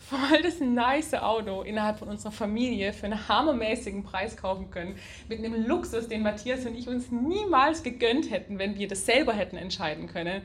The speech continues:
Ja, und da glaube ich, dass Gott seinen Finger im Spiel hat und dass er Dinge zum Besten wendet. Aber ich versuche es nochmal so zum Punkt zu bringen. Ich will jetzt gar nicht darauf hinaus, dass wir in unsere Umstände schauen und immer versuchen, bis zum Letzten zu erkennen,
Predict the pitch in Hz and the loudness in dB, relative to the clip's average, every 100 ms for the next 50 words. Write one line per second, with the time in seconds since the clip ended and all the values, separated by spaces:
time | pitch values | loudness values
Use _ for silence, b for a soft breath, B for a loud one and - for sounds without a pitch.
0 | B B 285 - - - - - 214 220 | B B -2 -2 -4 -20 -20 -12 -4 4
1 | 226 254 320 330 311 - 214 214 220 220 | 6 8 6 6 0 -2 -4 -4 -8 -8
2 | 233 220 220 - 262 175 165 B B B | -8 -8 -8 -10 -12 -12 -14 B B B
3 | 214 214 226 226 220 214 196 208 - 175 | -6 -2 -2 -2 -2 -4 -2 -4 -4 -10
4 | 175 165 170 - B B B 214 240 240 | -10 -10 -12 -16 B B B 2 4 2
5 | 233 - - - - - 220 233 320 - | -2 -12 -20 -18 -16 -8 -6 -2 -4 -2
6 | 240 233 233 226 220 277 - 226 202 190 | 0 0 0 -2 -2 0 -2 -6 -10 -6
7 | 202 - 262 311 - 208 220 240 202 254 | -6 -6 -2 -2 -2 0 0 0 -2 -4
8 | - B B B B - 214 214 214 202 | -8 B B B B -2 2 2 2 -2
9 | 220 247 214 262 269 - - 208 202 - | 0 0 0 0 -2 -8 -6 -4 -4 -4
10 | 220 208 208 208 208 214 - 254 339 226 | 0 2 2 0 0 -2 -4 -2 -2 -2
11 | 196 185 - 190 196 220 285 294 - 208 | -4 -4 -4 -4 -4 -2 -2 -2 -4 -8
12 | 277 320 240 247 - 247 214 240 - - | -2 -2 -2 -4 -4 -2 2 2 0 -12
13 | - - 196 - 208 208 214 | -10 -4 -4 0 2 2 0